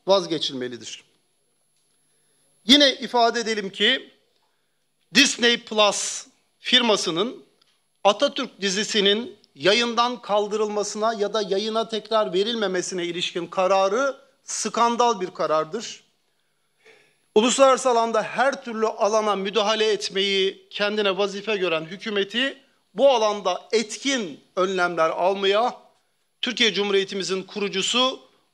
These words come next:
Atatürk'ün manevi mirasına kimsenin saygısızlık yapmasına izin vermemesini bu, ne davet ediyoruz. Bu alanda etkin önlemleri hayata geçirmesini istiyoruz.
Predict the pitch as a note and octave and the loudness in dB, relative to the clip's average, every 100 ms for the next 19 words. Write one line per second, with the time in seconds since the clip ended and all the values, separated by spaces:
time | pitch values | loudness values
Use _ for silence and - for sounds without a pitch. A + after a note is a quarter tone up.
0 | - G#3 B3 A3+ G3 D#3+ G#3 B3+ - _ | 0 2 2 -2 -6 -2 0 0 -6 _
1 | _ _ - D#3+ G#3+ A3+ A3+ A#3 B3+ A#3 | _ _ -2 4 4 4 0 0 -2 -2
2 | A3 G3 F#3 F3+ F#3+ F#3+ A#3 A#3 - C4 | 0 0 0 0 -4 -2 -2 -4 -6 -4
3 | A3+ A3 G#3 B3 C4+ C4+ _ _ - G#3 | -4 -2 2 2 -2 -8 _ _ -4 2
4 | G#3+ G#3+ A3 - F#3+ G#3 G3+ F#3+ G3 F#3+ | 2 0 -6 -8 -8 -4 0 0 0 -4
5 | G#3+ G#3+ B3 G#3 F3+ A3+ G3+ G3 G#3 E3+ | 0 0 0 -4 -6 -2 2 2 2 -2
6 | D#3 D3+ F3+ G3 B3 - _ _ _ _ | -4 -6 0 0 0 -6 _ _ _ _
7 | _ _ D3+ E3 A3 F#3+ F3+ F3+ F#3 F3 | _ _ _ -6 0 0 2 2 4 4
8 | F3 G#3+ B3 A#3+ F#3+ G#3+ G#3+ G#3 A#3 G3+ | 4 2 0 -2 0 -2 -2 0 2 2
9 | F#3 F3+ - G3+ G3+ - C#4 A3 - E3+ | 0 -4 -4 -6 -6 -4 -2 -4 -4 -2
10 | F3 E3+ F3 F3 B3+ A#3 _ _ G3 G3 | 0 0 0 0 0 -4 _ _ 2 2
11 | F#3 F#3 F#3 F3+ D#3+ D#3 G3+ A#3 B3+ - | 0 -4 -4 -6 -8 -6 -2 -2 -4 -8
12 | F3+ - E3 C3+ A2 - | -12 -8 -4 -4 -4 -14